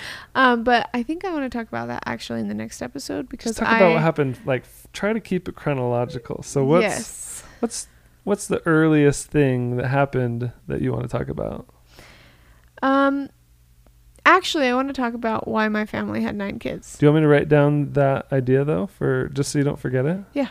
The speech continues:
Speaker 2: Okay.
Speaker 1: totally.
Speaker 2: I'm gonna write that down for you.
Speaker 1: So, um, my mom and dad, when they got married, they, she was very, very, very underweight. I think she was, like, ninety pounds or something. She was very light.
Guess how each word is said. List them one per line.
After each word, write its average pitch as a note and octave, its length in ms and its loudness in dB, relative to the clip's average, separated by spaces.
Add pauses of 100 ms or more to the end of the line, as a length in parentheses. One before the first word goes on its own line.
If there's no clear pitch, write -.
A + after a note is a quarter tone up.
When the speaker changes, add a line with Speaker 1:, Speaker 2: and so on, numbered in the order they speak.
(100)
Speaker 2:
Okay. - 260 -8
Speaker 1:
totally. A#3 440 -6 (320)
Speaker 2:
I'm B2+ 80 -14
gonna B2+ 120 -6
write B2 180 0
that C3 180 -2
down B2+ 220 -12
for A#2+ 200 -8
you. - 60 -8
Speaker 1:
So, C#4 540 4
um, B3+ 500 0 (580)
my C#4 180 4
mom D#4 200 2
and D#4+ 120 -4
dad, A#3 460 0 (220)
when A#3 540 -2
they A3+ 380 2
got B3+ 260 -4
married, G#3 540 -6 (320)
they, A3+ 560 0 (1040)
she - 220 -2
was A#3+ 160 0
very, A3 280 4
very, G3+ 560 -2 (100)
very G3+ 520 0
underweight. F3 520 -6
I G#3+ 60 -4
think B3 160 -8
she C#4+ 80 -8
was, B3 100 -8
like, F#3+ 160 -6
ninety G#3+ 320 -10
pounds - 400 -12
or - 80 -12
something. A#3+ 500 -12 (280)
She - 160 -10
was A3+ 120 -10
very A3 540 2 (120)
light. - 440 -12